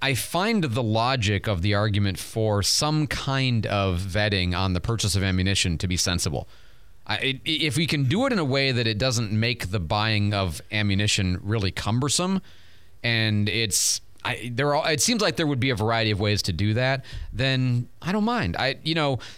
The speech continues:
if we're going to do any kind of a background check, and we do, on you for buying a weapon, it makes sense to me that you would do some kind of a background check on people for buying the ammunition. I,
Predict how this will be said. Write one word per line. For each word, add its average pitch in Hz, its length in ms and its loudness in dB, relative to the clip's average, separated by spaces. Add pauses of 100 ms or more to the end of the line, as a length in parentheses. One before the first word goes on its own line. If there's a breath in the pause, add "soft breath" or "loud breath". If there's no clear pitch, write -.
if 165 160 -2
we're 180 80 0
going 190 360 2
to 156 100 0
do 156 260 2
any 147 140 0
kind 139 200 0
of 123 60 0
a 117 60 0
background 117 460 0
check, 110 180 0
and 101 160 2
we 101 80 2
do, 185 360 0
on 120 160 0
you 117 80 2
for 110 120 -2
buying 107 320 0
a - 60 2
weapon, 95 500 0 (420 loud breath)
it - 220 -4 (100)
makes 185 220 0
sense 285 240 2
to 151 80 0
me 95 160 2
that 101 100 0
you 104 180 0
would 107 160 0
do 110 200 2
some 110 180 0
kind 107 220 0
of 104 40 0
a 101 40 0
background 98 400 0
check 104 180 -2
on 101 80 0
people 95 240 -2
for 98 120 -2
buying 95 260 0
the 92 100 2
ammunition. 90 420 0
I, 107 180 -2